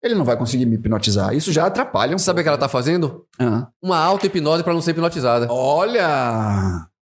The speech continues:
Speaker 2: Entendeu?
Speaker 1: Maravilha.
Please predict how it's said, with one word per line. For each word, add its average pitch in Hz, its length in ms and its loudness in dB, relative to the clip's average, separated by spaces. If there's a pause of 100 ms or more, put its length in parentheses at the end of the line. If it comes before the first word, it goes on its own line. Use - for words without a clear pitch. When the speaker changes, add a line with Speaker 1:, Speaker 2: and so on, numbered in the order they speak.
(1160)
Speaker 2:
Entendeu? 120 400 0
Speaker 1:
Maravilha. 101 580 -6